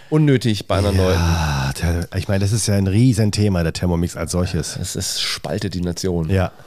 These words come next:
Speaker 1: Es, äh,
Speaker 2: Tim
Speaker 1: ich,
Speaker 2: Melzer,
Speaker 1: ich bin
Speaker 2: Tim Melzer würde sagen, sch-, weg mit dem Scheißdreck.
Speaker 1: Aber er hat ihn
Speaker 2: Der
Speaker 1: selber
Speaker 2: kann's
Speaker 1: in der
Speaker 2: gar nicht.
Speaker 1: Küche.
Speaker 2: Nee, ja, aber ich glaube, er mag
Speaker 1: Ich bin
Speaker 2: ihn
Speaker 1: nicht
Speaker 2: nicht.
Speaker 1: zu Hause. Ja, aber, äh, als, als Werkzeug in, in der Großküche benutzt er ihn ja auch.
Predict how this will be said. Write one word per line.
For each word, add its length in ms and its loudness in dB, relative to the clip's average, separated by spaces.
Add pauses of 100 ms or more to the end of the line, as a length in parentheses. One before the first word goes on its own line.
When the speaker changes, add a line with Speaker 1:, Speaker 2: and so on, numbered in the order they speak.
(340)
Speaker 1:
Es, 240 -6
äh, 260 -2
Speaker 2:
Tim 120 0
Speaker 1:
ich, 60 4
Speaker 2:
Melzer, 260 4
Speaker 1:
ich 40 0
bin 80 2
Speaker 2:
Tim 140 2
Melzer 320 2
würde 160 2
sagen, 540 0 (240)
sch-, 180 -6 (200)
weg 160 -4
mit 80 0
dem 60 -2
Scheißdreck. 600 -2 (300)
Speaker 1:
Aber 160 -4
er 80 -2
hat 40 -2
ihn 80 -2
Speaker 2:
Der 80 -4
Speaker 1:
selber 140 0
Speaker 2:
kann's 40 0
Speaker 1:
in 40 -2
der 80 -6
Speaker 2:
gar 80 -2
nicht. 100 -2
Speaker 1:
Küche. 220 -8
Speaker 2:
Nee, 280 2
ja, 180 2
aber 380 2
ich 100 -6
glaube, 260 0
er 100 0
mag 140 0
Speaker 1:
Ich 60 -2
bin 80 0
Speaker 2:
ihn 20 2
Speaker 1:
nicht 120 2
Speaker 2:
nicht. 40 -8
Speaker 1:
zu 100 0
Hause. 240 0
Ja, 100 2
aber, 260 0
äh, 300 -2
als, 220 -4
als 300 -4
Werkzeug 580 -2
in, 240 -4
in 80 -4
der 120 -2
Großküche 400 -4
benutzt 280 -4
er 60 0
ihn 80 -2
ja 100 -2
auch. 220 -6